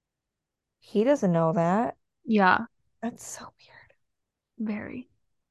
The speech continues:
Speaker 2: And that's when Detective, um, Buddy realizes that this young lady, Louise,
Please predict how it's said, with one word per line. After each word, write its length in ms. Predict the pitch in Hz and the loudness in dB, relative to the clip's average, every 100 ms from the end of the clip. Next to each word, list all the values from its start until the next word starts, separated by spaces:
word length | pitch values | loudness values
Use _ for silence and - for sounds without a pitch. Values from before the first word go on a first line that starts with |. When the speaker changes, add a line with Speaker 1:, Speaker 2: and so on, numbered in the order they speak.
| _ _ _ _ _ _ _ _ _ - | _ _ _ _ _ _ _ _ _ 2
Speaker 2:
And 280 | 247 247 | 4 4
that's 300 | 254 311 - | 2 0 0
when 180 | 320 320 | 2 4
Detective, 640 | 320 277 262 247 247 240 - _ - | 4 2 0 0 0 0 -4 _ -4
um, 440 | 233 226 220 214 | -2 0 0 0
Buddy 460 | 202 214 214 214 214 | 0 2 4 2 2
realizes 800 | - 220 208 208 208 214 208 202 - - | 6 6 6 2 0 -2 -2 -4 -10 0
that 220 | 208 - | 2 4
this 220 | 214 - | 0 0
young 240 | 220 214 208 | 2 2 4
lady, 280 | 202 202 | 4 4
Louise, 640 | 202 202 208 202 196 202 | 6 6 6 6 4 0